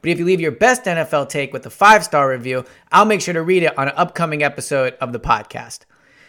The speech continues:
All right, we are in championship weekend here in the N F L and some really great matchups. Obviously, we talked about the fact that I think probably the four best teams in the N F L made it. Certainly the Bills are right there, but when you think about the Bills season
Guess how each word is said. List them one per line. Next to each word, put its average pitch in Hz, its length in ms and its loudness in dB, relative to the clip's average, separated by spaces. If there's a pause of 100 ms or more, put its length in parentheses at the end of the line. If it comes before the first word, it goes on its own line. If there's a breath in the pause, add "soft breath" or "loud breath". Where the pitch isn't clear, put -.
(260 soft breath)
All 214 100 8
right, 143 300 4
we 226 220 6
are 220 60 12
in 185 200 4
championship 202 760 -2
weekend 170 480 -2
here 170 320 0
in 170 320 0
the 175 240 0
N 156 160 2
F 156 320 -2
L 147 340 4 (160 loud breath)
and 170 140 -2
some 170 160 -2
really 233 220 10
great 180 180 4
matchups. 120 480 -6
Obviously, 185 440 4
we 165 100 0
talked 160 280 2
about 151 160 2
the 147 80 -10
fact 147 340 0
that 147 280 0
I 247 160 8
think 190 280 -4 (260 soft breath)
probably 240 360 6
the 214 140 4
four 196 260 2
best 170 380 0
teams 170 260 -6
in 160 140 -6
the 151 100 -4
N 151 120 -2
F 143 120 -6
L 151 140 2
made 143 240 0
it. 156 100 -4
Certainly 180 320 -2
the 156 100 -4
Bills 147 420 0
are 147 200 0
right 139 240 -2
there, 156 260 4
but 170 260 0
when - 340 -10
you 190 40 4
think 202 140 4
about 208 160 8
the 202 80 0
Bills 185 320 0
season 180 480 -4